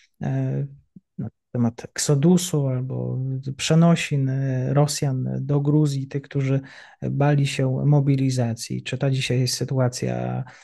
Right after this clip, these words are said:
e, same relacje rosyjsko-gruzińskie już nieco, e, są chłodniej-, nieco chłodniejsze? Jak właściwie, jaka temperatura?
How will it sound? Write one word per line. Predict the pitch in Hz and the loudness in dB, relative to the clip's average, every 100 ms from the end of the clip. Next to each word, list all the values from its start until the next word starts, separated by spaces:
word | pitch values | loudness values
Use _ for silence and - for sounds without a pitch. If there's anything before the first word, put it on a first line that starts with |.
| _ - | _ -10
e, | 135 131 | -8 -2
same | 135 135 | 2 4
relacje | 135 143 143 143 131 127 127 127 127 127 131 | 4 4 2 -2 -4 -4 -4 -4 -4 -2 -2
rosyjsko-gruzińskie | 135 139 139 135 139 135 135 135 - 127 127 - - - | -2 -2 -4 -4 -2 0 0 -2 -2 -4 -4 -6 -10 -14
już | - | -6
nieco, | 139 139 135 131 - - _ _ | -4 -2 -2 -2 -6 -20 _ _
e, | 135 127 127 65 135 135 | -6 -4 -4 -4 -6 -8
są | - | -8
chłodniej-, | 131 - 151 156 160 | -6 2 4 6 6
nieco | 151 147 147 | 4 2 0
chłodniejsze? | - 143 156 170 185 - 202 214 226 | 2 4 6 6 4 2 0 2 2
Jak | 185 135 | 0 -2
właściwie, | 131 - 135 131 131 | -6 -10 -6 -4 -2
jaka | 143 147 151 | -2 0 2
temperatura? | 147 143 131 127 - | 2 2 0 -2 -8